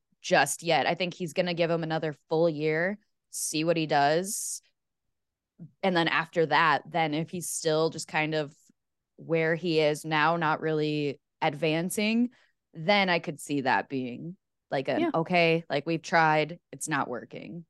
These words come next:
Speaker 1: But I don't think just yet he's ready to pull the plug on that.
Speaker 2: Right. And again, I, uh, being aware that they need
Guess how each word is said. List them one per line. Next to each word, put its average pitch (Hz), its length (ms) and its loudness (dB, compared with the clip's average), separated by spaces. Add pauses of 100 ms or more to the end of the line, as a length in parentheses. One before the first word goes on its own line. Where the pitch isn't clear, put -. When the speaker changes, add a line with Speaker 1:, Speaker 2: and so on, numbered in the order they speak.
(200)
Speaker 1:
But 165 100 2
I 170 80 6
don't 160 280 2
think 170 220 -4
just 135 300 -2
yet 135 200 0
he's 139 240 -8
ready 117 320 -6
to 101 400 -6 (460)
pull 139 140 -4
the 135 80 -8
plug 131 300 -6
on 120 140 -8
that. - 260 -12 (260)
Speaker 2:
Right. 135 300 0
And 311 160 6
again, 226 360 6
I, 180 380 4
uh, 175 60 0
being 190 380 2
aware 165 340 6
that 151 280 0
they 165 160 2
need 156 440 2